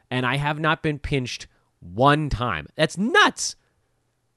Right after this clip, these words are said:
I've used the four point oh, and I have gotten pinched a couple of times. Not nearly as many as, like, something you'd get at the store, and the four point oh actually is a,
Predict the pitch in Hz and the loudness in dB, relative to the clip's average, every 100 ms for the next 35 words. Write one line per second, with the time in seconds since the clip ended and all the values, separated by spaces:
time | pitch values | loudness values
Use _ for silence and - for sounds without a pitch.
0 | _ _ 165 214 294 349 208 247 247 233 | _ _ 0 2 2 0 0 0 2 2
1 | 135 143 196 147 170 202 226 233 226 202 | 2 0 -2 -2 2 2 2 2 0 0
2 | 117 - 107 95 98 95 87 71 - 220 | -6 -6 -6 -6 -4 -6 -6 -10 -6 -4
3 | 226 196 180 135 123 120 113 107 92 - | 2 4 4 2 0 -4 -4 -6 -10 -10
4 | 107 98 139 98 113 104 107 98 104 - | -10 -6 -8 -6 -8 -6 -6 -6 -6 4
5 | 226 208 143 - 131 135 127 113 - 117 | 4 4 0 -4 -4 -2 -2 -2 -2 -6
6 | - 120 117 117 104 | -4 -6 -4 -4 -4